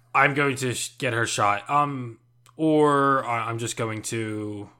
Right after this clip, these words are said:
let her shoot. A-, and I think I really kinda weighed all the options. I did look at other ships. Like, I looked at Forlom. I looked at other, um, maybe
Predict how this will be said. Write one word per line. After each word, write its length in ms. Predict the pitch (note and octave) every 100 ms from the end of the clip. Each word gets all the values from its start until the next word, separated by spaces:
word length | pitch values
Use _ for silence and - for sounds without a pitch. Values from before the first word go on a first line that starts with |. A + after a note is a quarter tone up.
| _ _ _ _ _ _ - C#3 D3
let 360 | D3+ D3 E3
her 160 | B2 A2+
shoot. 260 | - G#2+
A-, 220 | G2+ C#3 D3+
and 140 | D3
I 80 | C#3
think 460 | - E3+ - - -
I 220 | C3 C#3+
really 260 | C#3+ F3 F3
kinda 220 | D#3+ D3
weighed 380 | B2+ C3 B2+ B2
all 160 | B2
the 100 | B2
options. 360 | G#2+ G#2 A2 G#2
I 100 | G#2
did 380 | - D3+ D#3+ C#3+
look 220 | C#3+ -
at 240 | A2+ A2 -
other 220 | A#2 G#2
ships. 300 | - B2 -
Like, 100 | A2
I 120 | A2
looked 280 | A#2 A#2+ -
at 180 | G2+ G2
Forlom. 840 | - C#3 C#3 C3 B2+ B2+ B2+ B2 - - - -
I 160 | A#2
looked 300 | A#2 A#2 G#2+
at 160 | G#2+ G#2 -
other, 800 | B2+ A#2+ A#2 A2+ A2+ A2 A2 A2
um, 500 | G#2 G2+ G2+ G#2 -
maybe 720 | B2 B2 A#2 A2+ G#2+ G#2+ G#2